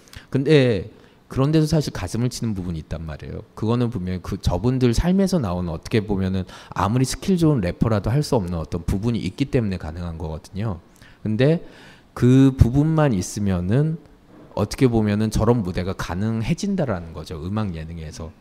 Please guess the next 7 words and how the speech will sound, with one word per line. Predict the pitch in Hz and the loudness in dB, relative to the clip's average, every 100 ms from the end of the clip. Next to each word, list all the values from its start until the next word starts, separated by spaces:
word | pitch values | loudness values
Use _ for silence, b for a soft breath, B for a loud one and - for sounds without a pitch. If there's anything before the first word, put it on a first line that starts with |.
| _ - | _ -12
그러니까 | 92 - 92 - | -8 -4 -4 -4
이야기거리가 | 104 123 123 127 127 147 147 110 | 0 0 0 -4 -2 -2 0 0
있고 | 78 - 127 170 B B B | -2 -2 -2 -2 B B B
그걸 | 104 98 | -2 -2
누군가 | 95 101 104 | -2 -2 -2
랩으로 | 87 90 101 113 | 0 -2 -2 -2
좀 | - 92 | -2 -4